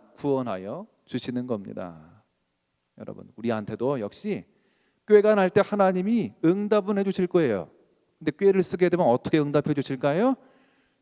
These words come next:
조금만 응답해 주실 겁니다. 같이 따라해 보실까요?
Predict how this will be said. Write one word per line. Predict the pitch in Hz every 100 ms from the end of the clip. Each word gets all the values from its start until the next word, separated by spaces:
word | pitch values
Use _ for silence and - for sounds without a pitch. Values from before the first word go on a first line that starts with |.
| _
조금만 | - 214 254 262 269 262 - 269 254 269 330 339 - _ -
응답해 | 165 160 147 156 156
주실 | 120 117
겁니다. | 107 104 104 98 95 85 82 82 80 80 90 _ _
같이 | - - 113
따라해 | 151 147 139
보실까요? | 127 120 117 123